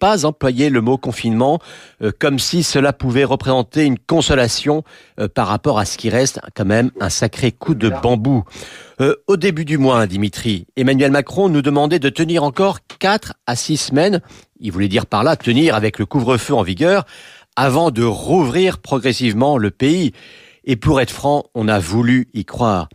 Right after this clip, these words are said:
Eh bien, les quatre semaines, les voilà, mais il s'agit quatre semaines d'un nouveau et long tunnel de restrictions.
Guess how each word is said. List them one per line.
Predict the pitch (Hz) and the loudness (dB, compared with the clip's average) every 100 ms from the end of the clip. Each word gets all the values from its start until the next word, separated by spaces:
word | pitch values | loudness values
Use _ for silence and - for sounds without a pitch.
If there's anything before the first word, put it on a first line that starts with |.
| _ - _ 113 | _ -20 _ -6
Eh | |
bien, | 98 123 120 | 0 0 -2
les | 101 98 | -4 -8
quatre | - 151 | -2 -2
semaines, | - 147 135 120 95 80 - | 0 2 2 2 0 -6 -6
les | 98 151 | 0 0
voilà, | 104 110 104 107 147 - - - | 0 0 2 0 -4 -12 -20 -8
mais | 107 | -4
il | 107 | -2
s'agit | 123 214 - | 0 -2 -2
quatre | 196 | -4
semaines | - 123 139 135 | 0 2 2 2
d'un | 107 107 | 0 0
nouveau | 107 156 131 139 160 - 135 | 0 0 2 2 2 0 -4
et | 135 | -2
long | 113 123 175 175 | 0 2 2 0
tunnel | - 135 127 135 113 | -4 0 2 0 0
de | 107 | 0
restrictions. | 107 131 - - - 117 | 2 0 -2 -8 -6 -6